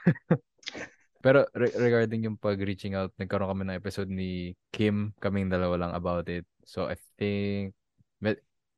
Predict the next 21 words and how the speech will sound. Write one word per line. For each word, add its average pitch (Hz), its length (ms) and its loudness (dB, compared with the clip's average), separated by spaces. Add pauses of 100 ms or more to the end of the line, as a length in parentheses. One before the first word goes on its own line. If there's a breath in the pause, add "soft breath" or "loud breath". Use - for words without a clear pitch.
(220)
maybe 113 800 2 (480)
before 107 400 4
nitong 107 280 0
episode 113 280 -2
na 107 80 0
to 135 120 0
or 101 200 2
after 98 280 -2
nito. 95 400 -4 (220)
Pero 90 360 -2 (500)
in 113 100 2
the 107 100 4
process 104 340 2
of 98 140 -2
editing, 95 460 -2
inedit 87 320 -6
ko 90 100 -10
pa 90 80 -4
lang. 90 160 -6 (640 loud breath)
Pero - 160 6
anyways, 135 800 4